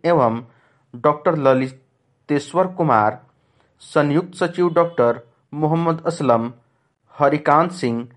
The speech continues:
रिंकू कुमारी, रविकांत राम को चुना गया। कोषाध्यक्ष अभिमन्यु कुमार सिंह को चुना गया है। वहीं टेक्निकल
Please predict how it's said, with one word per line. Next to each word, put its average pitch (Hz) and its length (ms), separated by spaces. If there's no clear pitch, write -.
रिंकू 151 440
कुमारी, 151 720
रविकांत 151 600
राम 160 240
को 175 120
चुना 165 340
गया। 107 340
कोषाध्यक्ष 170 640
अभिमन्यु 147 600
कुमार 180 340
सिंह 180 220
को 180 120
चुना 170 340
गया 170 240
है। 117 380
वहीं 139 260
टेक्निकल 180 640